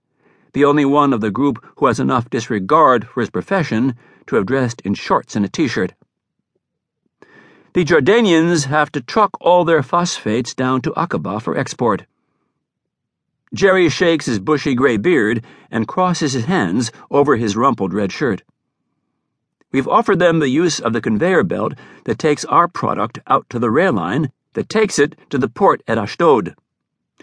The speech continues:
The belt operates at only twenty percent capacity now.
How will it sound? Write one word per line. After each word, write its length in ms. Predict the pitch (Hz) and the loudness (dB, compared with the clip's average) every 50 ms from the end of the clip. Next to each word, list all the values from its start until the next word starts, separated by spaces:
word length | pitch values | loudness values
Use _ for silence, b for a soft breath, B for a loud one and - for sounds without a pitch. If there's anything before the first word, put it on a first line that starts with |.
| B B B B B | B B B B B
The 100 | - 147 | -2 2
belt 200 | 139 220 233 - - | 2 2 2 2 2
operates 580 | 175 208 208 - 143 143 143 147 156 120 - - - | 2 0 2 2 2 2 4 4 2 0 -4 -4 -4
at 80 | 131 | -2
only 320 | 156 - 165 160 151 143 131 | 2 2 2 4 2 0 -2
twenty 280 | - - 208 185 170 | -2 0 0 0 0
percent 380 | 147 131 110 - - 147 135 - | 0 -2 -2 -2 -2 -2 -2 -2
capacity 500 | - 131 - 185 175 151 - - 117 113 | -4 -6 -4 -4 -4 -2 -2 -2 -2 -2
now. 360 | 120 117 110 107 95 87 - | 0 0 0 -2 -2 -4 -8